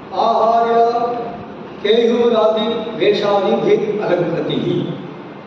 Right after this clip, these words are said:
ಅಂದ್ರೆ ಈ ವೇಷಭೂಷಣ ಅಂದ್ರೆ ಬರೀ ವೇಷಭೂಷಣ ಅಲ್ಲ,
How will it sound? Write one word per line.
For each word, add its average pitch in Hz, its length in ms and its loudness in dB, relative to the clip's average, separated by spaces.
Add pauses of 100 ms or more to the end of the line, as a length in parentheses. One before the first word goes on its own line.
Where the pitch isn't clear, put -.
ಅಂದ್ರೆ 190 520 2 (1080)
ಈ 214 280 0 (240)
ವೇಷಭೂಷಣ 240 640 2
ಅಂದ್ರೆ 233 280 4
ಬರೀ - 160 4
ವೇಷಭೂಷಣ 220 680 2
ಅಲ್ಲ, 185 260 2